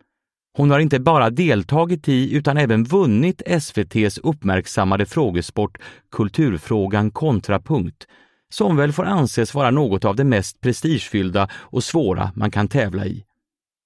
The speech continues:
Inte nog med att det är Eva Bäckman som är domare, frågorna är så spetsiga och dessutom underfundiga i ämnen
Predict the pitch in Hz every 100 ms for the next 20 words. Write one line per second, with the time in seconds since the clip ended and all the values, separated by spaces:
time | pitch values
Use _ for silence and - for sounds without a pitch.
0 | _ 143 131 131 131 131 202 226 151 107
1 | 90 98 - 104 104 110 107 98 127 -
2 | 180 165 151 139 127 131 85 95 113 -
3 | - _ _ _ _ - 165 110 135 165
4 | 170 180 - 202 202 - 175 - - 107
5 | 208 107 - - - 147 147 147 202 156
6 | 120 107 - 202 156 101 104 - 185 202
7 | 185 175 165 165 165 170 170 104 95 101